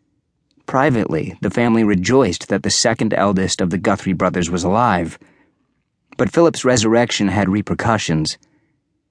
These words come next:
He was now no longer an imperial admiral, but had allied himself with the newly formed Alliance of Independent Republics, Traitor Worlds, according to Imperial First Barrister turned Prime Commander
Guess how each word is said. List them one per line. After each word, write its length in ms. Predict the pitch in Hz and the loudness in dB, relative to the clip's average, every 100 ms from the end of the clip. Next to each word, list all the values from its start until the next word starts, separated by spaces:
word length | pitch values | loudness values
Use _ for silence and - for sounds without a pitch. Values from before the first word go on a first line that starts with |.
| _ _ _ 117 | _ _ _ -2
He 60 | |
was 160 | 110 98 | 0 2
now 240 | 113 110 | 2 2
no 160 | 107 104 | 2 2
longer 340 | 101 104 98 | 2 2 2
an 140 | 95 92 | 0 0
imperial 600 | 87 - 113 101 90 87 | 0 -2 0 0 2 2
admiral, 500 | 104 110 90 78 76 - - | 2 2 2 0 -4 -12 -4
but 120 | 104 | 0
had 180 | 104 101 | 0 0
allied 420 | 104 120 135 117 | 2 2 4 2
himself 720 | 104 95 - 98 87 85 - - | 0 0 -2 0 0 0 -6 -8
with 140 | 104 - | -6 -2
the 100 | 95 | 0
newly 360 | 113 123 117 | 2 4 2
formed 380 | 110 - 107 101 | 0 0 0 2
Alliance 540 | 95 98 110 107 104 | 2 2 2 2 2
of 120 | 190 180 | 0 0
Independent 720 | 110 110 180 110 95 92 - | 0 0 -2 0 0 0 -2
Republics, 640 | 78 104 101 - - - - _ _ _ _ | -2 -2 0 -2 -6 -12 -16 _ _ _ _
Traitor 420 | - 165 151 117 | -2 4 4 4
Worlds, 640 | 95 90 80 76 73 - - _ _ _ _ _ _ | 4 2 2 0 -2 -8 -12 _ _ _ _ _ _
according 400 | 101 - 107 95 | -4 0 2 2
to 120 | 98 | 0
Imperial 540 | 98 95 - 107 95 87 | 0 0 0 0 2 0
First 380 | - 98 87 - | -2 -2 -2 -2
Barrister 420 | 98 87 - 90 | 0 0 -2 -4
turned 400 | - 98 98 - | -2 0 0 -2
Prime 360 | 101 101 101 | 0 0 0
Commander 600 | 95 95 101 101 90 85 | 0 0 0 0 0 -2